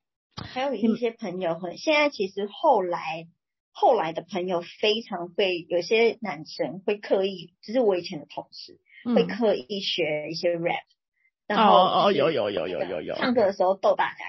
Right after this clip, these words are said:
Speaker 1: 开心，就很可爱。
Speaker 2: 很可爱啊，我最喜欢这种咖，这样我就有时间吃牛肉面了，你知道，也不能一直唱啊。
Speaker 1: 非常有趣。
Speaker 2: <laughs> 对啊。
Speaker 1: 因为我唱歌是那种从头到尾都，我几乎都是唱慢歌的人。
Speaker 2: 哦。
Speaker 1: 我是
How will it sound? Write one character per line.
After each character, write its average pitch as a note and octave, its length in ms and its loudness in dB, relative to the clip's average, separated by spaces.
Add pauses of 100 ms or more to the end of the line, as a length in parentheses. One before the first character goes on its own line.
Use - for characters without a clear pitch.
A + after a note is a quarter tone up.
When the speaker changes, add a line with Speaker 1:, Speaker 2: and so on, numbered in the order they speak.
Speaker 1:
开 - 140 -12
心， - 300 -20
就 G#3+ 100 -6
很 G#3 220 -12
可 - 140 -8
爱。 - 320 -10 (280)
Speaker 2:
很 B3+ 240 2
可 D#4+ 180 2
爱 D#4+ 300 6
啊， C4+ 140 8
我 A3+ 120 8
最 F4 140 4
喜 B3 100 0
欢 F#3+ 140 2
这 B3 100 -2
种 F#3 160 0
咖， F#3+ 280 -2
这 B3+ 100 -4
样 C4+ 100 -2
我 E3 120 -2
就 G#3+ 80 -2
有 G3 80 -2
时 E3+ 100 -10
间 E3+ 200 -8
吃 F#3 120 -10
牛 C#3 160 -4
肉 B2+ 100 -4
面 A#2+ 220 -8
了， - 100 -18
你 - 60 -20
知 A2+ 80 -8
道， D2+ 160 -2
也 D3+ 100 2
不 G3+ 120 -2
能 F3 100 2
一 D3+ 60 -4
直 D3+ 100 -8
唱 - 320 -6
啊。 - 160 -4
Speaker 1:
非 B3 320 6
常 A3+ 240 -2
有 F#3 320 0
趣。 - 400 -8
Speaker 2:
<laughs> - 140 -20
对 B4 100 6
啊。 C4+ 140 8
Speaker 1:
因 C5+ 60 10
为 F#4 140 10
我 B4+ 240 6
唱 B4 220 0
歌 - 220 6
是 A#4 180 -2
那 G3 160 -4
种 D3 320 -8
从 D#3+ 160 -8
头 E3 80 -6
到 F3+ 140 0
尾 C#3+ 140 -4
都， E3 260 -6 (180)
我 E3+ 160 -2
几 G3 380 0
乎 G3 180 -8
都 F3+ 140 -4
是 - 60 -16
唱 E3+ 200 -8
慢 E3 160 -6
歌 - 320 -14
的 - 60 -10
人。 - 100 -16 (480)
Speaker 2:
哦。 E3+ 640 0
Speaker 1:
我 F3 60 0
是 C#4 140 0